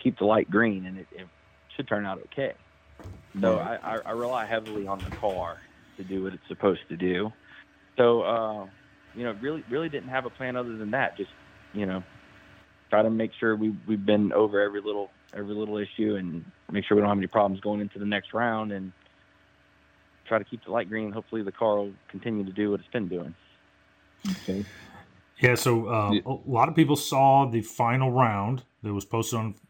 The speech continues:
Speaker 3: Facebook. Um, walk us through the, the final. I mean, like, what were you thinking? Like, when you finally,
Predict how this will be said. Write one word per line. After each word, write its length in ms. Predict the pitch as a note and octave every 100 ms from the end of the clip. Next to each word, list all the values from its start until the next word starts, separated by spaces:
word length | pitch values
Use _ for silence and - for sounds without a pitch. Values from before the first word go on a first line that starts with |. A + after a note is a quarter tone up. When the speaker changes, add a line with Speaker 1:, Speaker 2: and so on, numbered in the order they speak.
| -
Speaker 3:
Facebook. 640 | - A2 G#2 G#2 G2 F#2+ - - - - _ -
Um, 460 | C3 A#2+ G#2+ A2 -
walk 180 | D3 C#3+
us 140 | B2
through 180 | C3 A2+
the, 240 | G#2 F#2+ - _ - -
the 140 | A#2
final. 460 | G2+ G#2+ G2+ F2 E2 _ _ _ _ _ -
I 100 | G#2+
mean, 100 | G2+
like, 140 | G2+
what 160 | G#2 A#2+
were 120 | A2
you 200 | G#2+ G2+
thinking? 380 | F#2+ - C3 A#2
Like, 160 | G#2+ G2
when 120 | G#2
you 100 | A2+
finally, 500 | G2+ A2+ A2 G2+ G2